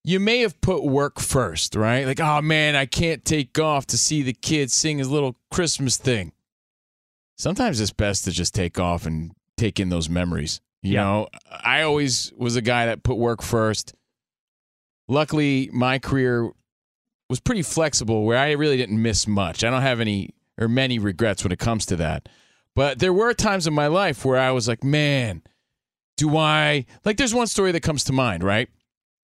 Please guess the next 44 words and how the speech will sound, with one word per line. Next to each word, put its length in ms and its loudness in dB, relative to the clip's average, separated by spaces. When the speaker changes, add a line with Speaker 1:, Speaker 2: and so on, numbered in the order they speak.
Speaker 1:
Rich, 260 2
you 60 2
remember 220 2
this 180 0
one. 120 0
We 120 2
were 60 2
working 260 0
at 100 -2
E 120 2
S 120 0
P 220 0
N, 200 -2
and 580 0
Rich 340 0
was 160 -2
able 220 -2
to 80 0
get 220 0
me 100 0
tickets 460 -2
to 100 -2
see 240 0
Billie 360 0
Eilish. 640 -4
And 200 0
my 160 2
daughter 340 0
loves 720 -2
Billie 240 2
Eilish, 420 0
even 220 -2
still. 360 2
But 100 -2
this 200 2
is 120 -2
when 140 0
she 180 0
was 200 -2
as 140 -2
hot 260 0
as 100 -4
could 180 -4
be. 240 -4